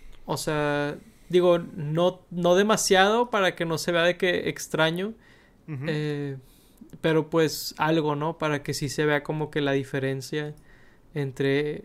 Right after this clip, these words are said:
Speaker 1: entre la civil y, y la superhéroe, ¿no?
Speaker 2: Sí, o cuando es civil, pues le ponen,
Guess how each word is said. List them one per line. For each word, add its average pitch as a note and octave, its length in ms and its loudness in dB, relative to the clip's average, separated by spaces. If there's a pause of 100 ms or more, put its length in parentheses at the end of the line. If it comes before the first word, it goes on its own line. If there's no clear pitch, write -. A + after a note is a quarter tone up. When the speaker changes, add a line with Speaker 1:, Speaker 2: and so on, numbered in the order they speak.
(140)
Speaker 1:
entre C3+ 840 -2 (280)
la C#3+ 160 0
civil D3 640 2
y, C3 340 -4 (600)
y D3+ 100 -2
la C3+ 280 0
superhéroe, C3+ 580 -2
¿no? C3+ 180 -8 (1200)
Speaker 2:
Sí, A3+ 420 0
o B2 460 0
cuando A#2 320 -4
es A2 100 -2
civil, A#2 420 -4
pues B2+ 120 -4
le A2 80 -6
ponen, A2+ 420 -6